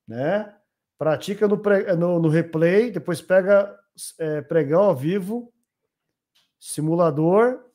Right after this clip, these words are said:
pelo menos uma semana aí, pra daí você se arriscar na conta real, tá? Não fica operando na conta real um setup que você mal aprendeu a operar,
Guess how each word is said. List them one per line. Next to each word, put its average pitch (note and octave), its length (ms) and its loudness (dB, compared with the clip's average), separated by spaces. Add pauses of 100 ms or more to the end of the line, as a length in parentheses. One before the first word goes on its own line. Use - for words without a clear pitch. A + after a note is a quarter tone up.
(960)
pelo G#3 220 -2
menos G#3+ 180 -2
uma B3 160 -2
semana A3 520 0
aí, F#3+ 120 -2
pra A3+ 160 -6
daí G3+ 240 -2
você A3+ 480 -8
se - 160 -14
arriscar G#3+ 400 -4
na G3+ 80 -4
conta G#3 300 -6
real, F3 320 0
tá? A#2 120 -10
Não B2+ 140 -10
fica G#3+ 480 -6
operando F3+ 460 -4
na F3 80 -6
conta F3 240 -4
real D#3 340 0
um F#3 160 -10
setup F3 320 -6
que F3 60 -16
você F#3 80 -8
mal F3 380 0
aprendeu F#3+ 540 -2 (140)
a D3+ 60 -8
operar, E3 480 -4